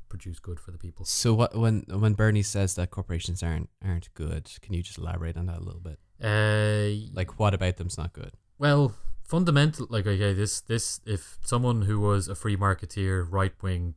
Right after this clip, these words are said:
Speaker 1: conservative, or, like, someone that believed in the free market heard me say this, they would instantly say that's just liberal bias. But
Speaker 2: Mm-hmm.
Speaker 1: Bernie Sanders would tell you that corporations,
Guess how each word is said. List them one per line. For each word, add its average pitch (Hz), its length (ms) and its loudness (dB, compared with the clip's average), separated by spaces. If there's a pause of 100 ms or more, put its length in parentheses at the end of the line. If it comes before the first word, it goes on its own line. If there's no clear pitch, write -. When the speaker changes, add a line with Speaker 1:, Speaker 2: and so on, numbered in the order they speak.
Speaker 1:
conservative, 90 680 -2
or, 90 340 -2
like, 87 200 -4
someone 98 260 0
that 92 120 -2
believed 92 260 -2
in 92 60 -2
the 87 60 -2
free 92 180 -4
market 90 340 -4
heard 87 200 -6
me 87 80 -4
say 90 200 -6
this, 90 180 -6
they 92 120 -6
would 90 180 -4
instantly 95 400 -4
say 87 220 -6
that's 87 260 -8
just - 320 -10 (340)
liberal 92 300 0
bias. 85 360 -2
But - 300 -6
Speaker 2:
Mm-hmm. 95 220 2 (120)
Speaker 1:
Bernie 123 320 4
Sanders 120 360 4
would 92 120 6
tell 92 200 6
you 98 160 2 (160)
that 92 300 0
corporations, 110 1000 2